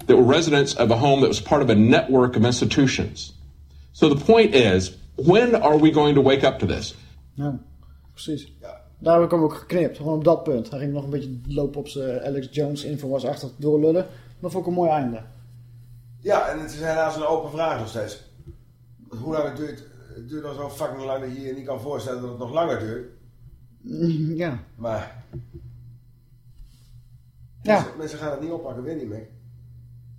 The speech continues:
Speaker 2: Nee.
Speaker 3: Deze bassen gaan ermee wegkomen, ik zeg het je.
Speaker 2: Nee, maar hoe groot het ook is, hè. Hun hebben geen eens ruimte voor een hele hoop dingen die we, die ik ook ken, weet je wel. Die geen eens genoemd worden. Zoveel is het.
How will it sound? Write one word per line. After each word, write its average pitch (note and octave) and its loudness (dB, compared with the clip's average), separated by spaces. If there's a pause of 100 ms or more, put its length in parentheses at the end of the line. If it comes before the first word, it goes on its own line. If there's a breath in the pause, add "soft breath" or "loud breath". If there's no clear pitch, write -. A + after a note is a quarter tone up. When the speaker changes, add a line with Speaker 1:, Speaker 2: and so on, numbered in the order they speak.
(320)
Speaker 2:
Nee. B3+ 4 (180)
Speaker 3:
Deze E3 -8
bassen D#3 -6
gaan D3+ -6
ermee D3 -8
wegkomen, B2 -6
ik A2+ -14
zeg D3 -12
het A2+ -14
je. - -18 (140)
Speaker 2:
Nee, A#3 2
maar A3+ 4
hoe A3+ 8
groot D4 2
het A#3 0
ook E3 0
is, D#3+ 0
hè. F3+ 2
Hun A#3 8
hebben A#3 4
geen A#3 2
eens G#3 2
ruimte G#3 2
voor F#3 2
een F3+ 4
hele F#3+ 4
hoop F3+ 6
dingen F#3 2
die F#3+ 0
we, F#3+ 0
die F#3+ 0
ik G3 0
ook G#3 0
ken, C#3+ 0
weet B2+ -4
je D#3+ -8
wel. F3+ -2
Die F#3+ -4
geen F#3+ -2
eens F3 -2
genoemd G3+ 2
worden. D3 -2
Zoveel G3+ 4
is G#3 2
het. C3+ -6